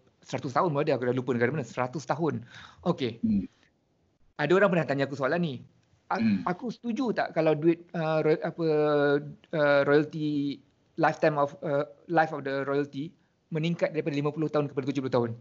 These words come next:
Speaker 1: Jawapan aku,
Speaker 2: Hmm.
Speaker 1: aku tak setuju. Kekalkan
Speaker 2: Hmm.
Speaker 1: pada lima puluh tahun je. Sebab
Speaker 2: Kenapa?
Speaker 1: apa? Sebab apa? Okey, kau, kau bayangkan, eh, kita tak boleh tengok pada diri kita, pada diri anak-anak kita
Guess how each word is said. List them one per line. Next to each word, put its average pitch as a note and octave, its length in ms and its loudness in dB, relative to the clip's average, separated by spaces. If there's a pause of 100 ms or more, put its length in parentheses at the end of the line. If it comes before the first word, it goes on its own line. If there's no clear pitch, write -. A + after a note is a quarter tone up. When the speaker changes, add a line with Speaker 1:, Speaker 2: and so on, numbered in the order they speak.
(400)
Speaker 1:
Jawapan E3 380 0
aku, G#3+ 100 0
Speaker 2:
Hmm. G3 140 2
Speaker 1:
aku D#3 100 -8
tak - 160 -6
setuju. B2+ 300 -8 (680)
Kekalkan F3+ 520 2
Speaker 2:
Hmm. E3+ 80 -4
Speaker 1:
pada F3 120 2
lima D#3 120 -2
puluh D3+ 160 -2
tahun D3+ 300 0
je. A#2 160 -4 (720)
Sebab - 140 -2
Speaker 2:
Kenapa? A3 160 8
Speaker 1:
apa? E3 180 8 (640)
Sebab A#3 140 6
apa? F3+ 200 0
Okey, C3 160 -2
kau, C#3 140 -8
kau F3+ 100 -8
bayangkan, E3+ 320 2
eh, C#3 140 -6
kita G3 160 -10
tak - 100 -6
boleh F3 140 -2
tengok E3 180 -2
pada D#3 140 -2
diri D3+ 200 2
kita, E3+ 280 -2
pada D3 160 0
diri D3 160 0
anak-anak D3 320 -2
kita - 160 -4